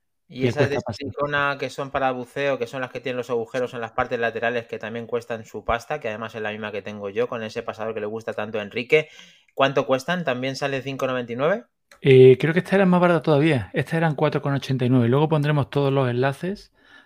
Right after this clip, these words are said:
Speaker 2: directos. En este caso ha sido a, AliExpress. Yo en este caso también recomiendo a veces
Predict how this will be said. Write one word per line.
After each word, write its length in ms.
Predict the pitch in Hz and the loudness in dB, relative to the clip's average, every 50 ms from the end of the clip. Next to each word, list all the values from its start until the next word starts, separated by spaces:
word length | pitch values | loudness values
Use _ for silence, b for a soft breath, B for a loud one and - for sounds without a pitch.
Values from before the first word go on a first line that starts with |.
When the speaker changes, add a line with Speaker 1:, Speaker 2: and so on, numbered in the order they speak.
| b _ _ | b _ _
Speaker 2:
directos. 580 | - 123 127 139 147 143 - - 175 180 165 - | -2 2 2 2 2 0 -2 -2 -2 -2 -2 -4
En 200 | - 226 151 135 | -6 -4 -2 -2
este 220 | 135 170 - - 139 | -2 -2 -4 -6 -4
caso 180 | - 139 117 127 | -4 -4 -4 -4
ha 40 | 120 | -6
sido 320 | - - 131 127 127 123 | -6 -6 -4 -4 -4 -4
a, 280 | 120 120 120 120 120 - | -4 -4 -4 -4 -6 -6
AliExpress. 640 | - 127 120 120 120 113 - - 135 147 165 180 b b b b b b b | -6 -6 -4 -4 -4 -4 -6 -6 -6 -6 -6 -6 b b b b b b b
Yo 240 | - 127 110 147 151 | -14 -8 -2 0 0
en 120 | 165 170 | 0 0
este 140 | 160 - - | -2 -4 -4
caso 200 | 175 170 - - | -6 -6 -6 -4
también 200 | - 147 156 156 | -4 -4 -4 -2
recomiendo 440 | 143 156 139 147 143 147 139 139 139 | -4 -4 -4 -4 -4 -2 -2 -2 -2
a 20 | |
veces 760 | 135 143 139 - - 143 139 135 123 - - - - - _ | -2 -2 -4 -2 -2 -2 -2 -2 -4 -6 -12 -20 -20 -20 _